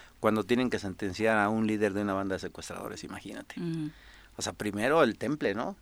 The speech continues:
Speaker 1: Del juez para verlo a la cara en el sistema de justicia oral y decirle, "Señor, esta es su pena por esto". Ciento cincuenta años de prisión para un líder de una banda de secuestradores.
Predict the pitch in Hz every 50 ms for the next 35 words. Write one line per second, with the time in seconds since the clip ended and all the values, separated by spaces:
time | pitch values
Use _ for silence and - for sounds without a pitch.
0 | - - - - 113 95 - - 123 147 170 - - - 104 101 101 101 95 107
1 | 127 160 180 214 202 160 131 113 - - 110 117 131 139 127 113 107 - - -
2 | 113 120 117 104 101 92 - - 107 107 98 92 98 131 170 185 143 101 95 92
3 | - 127 117 113 - 107 107 117 135 135 120 - - - - - - - - -
4 | - - 120 - - 117 - 117 104 - - 110 107 101 101 98 - - - -
5 | - - - - - - - - - - - - - - - - - - - -
6 | - - - - - - - - - - - - - - 165 165 156 - 143 113
7 | 117 113 117 131 135 139 120 127 127 131 135 131 123 104 104 95 - 101 98 -
8 | 117 127 127 117 107 95 107 113 117 117 117 107 113 104 101 98 104 101 101 104
9 | 107 101 98 92 95 90 - 98 92 - 87 95 113 143 - 226 220 - - -